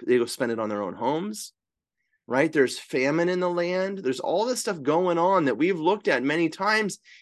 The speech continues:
in Zechariah and Haggai and Malachi, all this, all these guys that are writing in this post-Babylonian time. And then there begins this internal struggle, like,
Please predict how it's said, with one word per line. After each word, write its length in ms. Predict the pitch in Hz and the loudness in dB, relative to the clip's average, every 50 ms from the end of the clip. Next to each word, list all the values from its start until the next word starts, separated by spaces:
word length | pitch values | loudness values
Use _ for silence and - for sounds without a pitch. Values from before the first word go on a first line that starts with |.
| _ _ | _ _
in 400 | 123 127 123 120 123 120 120 120 | -2 0 0 0 0 -2 -4 -4
Zechariah 1040 | 120 151 143 143 - 143 135 135 156 160 165 170 170 170 170 165 165 160 160 160 156 | 0 0 -2 0 0 -2 0 0 2 4 6 6 6 6 4 4 6 6 6 4 2
and 80 | 170 | 0
Haggai 720 | 165 - 147 143 151 151 160 165 156 160 156 156 156 156 | -2 -6 -6 -4 -2 0 0 0 0 2 2 4 4 4
and 260 | 156 139 120 113 113 113 | 4 4 2 2 0 2
Malachi, 540 | 127 139 156 170 180 170 165 - 156 147 | 2 4 6 6 4 2 2 0 0 2
all 240 | 139 95 143 170 202 | 2 4 4 4 4
this, 220 | 208 180 - - - _ - _ _ | 4 2 2 -2 -10 _ -20 _ _
all 200 | - - 160 185 | -2 2 4 6
these 200 | 196 202 190 156 | 6 4 4 4
guys 320 | 139 165 156 160 165 156 139 | 2 4 4 4 4 2 2
that 80 | 147 | 2
are 100 | 135 131 | 2 2
writing 540 | 123 120 120 135 156 170 175 165 147 139 127 - - 120 110 - | 2 2 0 0 0 0 0 0 0 -2 -4 -4 -6 -6 -6 -2
in 100 | - 127 | -2 0
this 160 | 127 123 120 | 0 0 -2
post-Babylonian 960 | - _ - 165 160 151 - 147 143 139 135 131 131 131 127 123 120 117 117 117 | -6 _ 0 0 0 0 2 2 2 4 4 2 0 2 0 0 -2 -2 -4 -6
time. 340 | - - 185 190 185 170 156 - - - - - - _ | -6 -6 -2 0 0 0 -2 -6 -18 -20 -20 -20 -18 _
And 160 | - 160 180 | -4 -2 0
then 60 | 196 208 | 0 2
there 100 | 214 202 | 0 0
begins 300 | 185 190 170 185 190 175 | 0 0 0 0 0 0
this 140 | 175 160 - | -2 -4 -4
internal 540 | - 190 233 262 285 269 - 233 196 156 135 | -2 -2 0 0 0 -2 -2 -6 -8 -8 -8
struggle, 380 | - - - 165 160 156 151 | -8 -10 -10 -10 -8 -6 -6
like, 280 | 143 147 143 139 - | -4 -4 -6 -6 -8